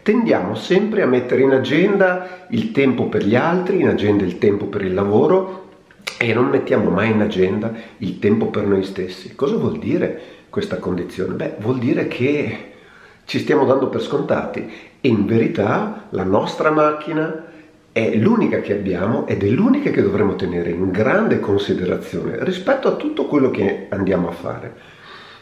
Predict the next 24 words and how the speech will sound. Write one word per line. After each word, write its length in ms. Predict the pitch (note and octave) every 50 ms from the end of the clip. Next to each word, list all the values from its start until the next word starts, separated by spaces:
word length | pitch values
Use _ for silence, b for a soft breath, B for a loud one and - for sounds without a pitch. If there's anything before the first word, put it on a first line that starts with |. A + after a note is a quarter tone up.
| B B
Avere 300 | - - A#2+ G#3 B3+ B3
un 220 | G#3 D3+ C#3 - -
tempo 360 | D3 D3+ F3 G3+ G3+ - -
per 160 | - B2 -
se 120 | - - A#2
stesso 680 | - - - - F#2 F2+ F2+ - - - - F2 - B B B B B
messo 380 | B A2 C3+ F#3 F3+ - - -
in 100 | A#2 G#2
agenda 1000 | G#2 G2 F2 F2 F2 E2+ D#2+ D#2 D#2 D#2 F2+ F#2+ G2+ - - - - - - - - - _
ci 160 | - - E3+
fa 200 | D#3 D#3 - G#3+
aumentare 800 | G3 F3 C#3+ C3+ C3+ C#3 D3 C#3+ B2+ - D3 D3 E3+ F#3 F3+ E3+
il 240 | D3 C#3+ C#3+ D3 D3
valore 720 | - - E3+ D#3 C3 G2+ G#2+ C#3 G#3 B3+ - - - E2+ -
di 100 | - -
quel 280 | - - - - -
tempo, 400 | - - D#2+ D#2+ - - - F2 -
ci 120 | - C#3
fa 140 | - - C#3+
aumentare 680 | C#3+ D3 D3+ D3 C#3+ C#3 C3+ - C#3+ C#3+ D3+ D3 C3+
l'attenzione 1000 | A#2 A2 A2 A#2 - - - - G#2 F#2+ F#2+ F#2 - - - G3+ D4 - - -
verso 360 | - F2 F2+ F2+ F2 - G2+ -
quel 220 | - F2+ F2 -
tempo, 420 | - F#2 E2 D#2+ D#2 D#2 - -